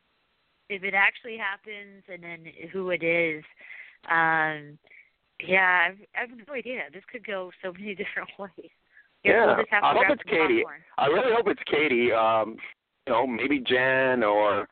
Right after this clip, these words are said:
Speaker 2: uh, I mean, at this point, maybe another player from, you know, that we are not aware of that's high profiled or something. But hopefully, it's, you know, it's somebody that, uh, it's a long tenured veteran, like you said, somebody that represents,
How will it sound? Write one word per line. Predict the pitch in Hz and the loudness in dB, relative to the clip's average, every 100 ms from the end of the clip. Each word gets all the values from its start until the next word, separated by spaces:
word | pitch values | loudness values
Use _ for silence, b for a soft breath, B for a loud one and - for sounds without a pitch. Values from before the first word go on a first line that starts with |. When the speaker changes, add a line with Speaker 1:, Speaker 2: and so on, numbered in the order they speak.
| B B B - | B B B -2
Speaker 2:
uh, | 104 110 107 | 2 4 2
I | - | 2
mean, | 107 107 | 2 2
at | 107 | 2
this | 123 - | -2 0
point, | - 131 127 | 0 2 2
maybe | 110 110 117 | 0 2 2
another | 113 113 113 113 101 _ _ _ - _ _ _ - - | 2 2 4 2 0 _ _ _ -20 _ _ _ -20 0
player | 110 120 113 110 - | 2 4 2 -2 0
from, | 107 107 101 - _ | 0 0 -6 -10 _
you | 110 | -2
know, | 101 98 | 0 2
that | 98 | 2
we | 113 117 | 2 2
are | 73 104 | 0 2
not | 113 113 | 2 2
aware | 104 135 139 98 | 2 2 2 0
of | 104 _ 104 | -2 _ -2
that's | 101 - _ | -2 -4 _
high | - 110 - | -2 -2 2
profiled | 135 - 104 92 | 0 2 0 2
or | 95 - | 0 0
something. | 98 - 113 107 | -2 0 -2 2
But | 101 - b b b b - | 0 0 b b b b -2
hopefully, | 147 - 196 190 | -2 2 2 2
it's, | 175 - - - | -2 -6 -20 -6
you | 165 | 0
know, | 117 | 0
it's | 127 | 0
somebody | 143 131 127 | -2 2 2
that, | 120 113 107 _ b b b - | 2 0 -2 _ b b b -4
uh, | - 117 113 104 | 0 0 0 -2
it's | 113 | 2
a | |
long | 110 120 120 | 2 2 0
tenured | 135 123 117 101 | 2 2 2 2
veteran, | 107 117 143 | 2 4 2
like | 117 117 | 2 -2
you | 110 | 0
said, | 117 123 - | 0 -2 -2
somebody | 104 107 | 0 2
that | 101 101 | 2 2
represents, | 95 104 - 98 101 | 2 2 2 0 -2